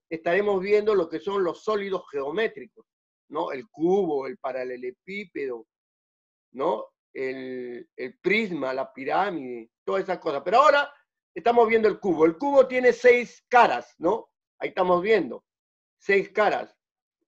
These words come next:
Miren, esta figura está simple. ¿Cuántos cubos hay? Dice acá,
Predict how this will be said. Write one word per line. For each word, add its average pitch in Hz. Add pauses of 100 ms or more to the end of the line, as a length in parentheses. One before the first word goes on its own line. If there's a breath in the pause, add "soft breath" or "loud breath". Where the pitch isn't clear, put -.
(100)
Miren, 233
esta 247
figura 240
está 233
simple. 208
¿Cuántos 254
cubos 247
hay? 254
Dice 233
acá, 220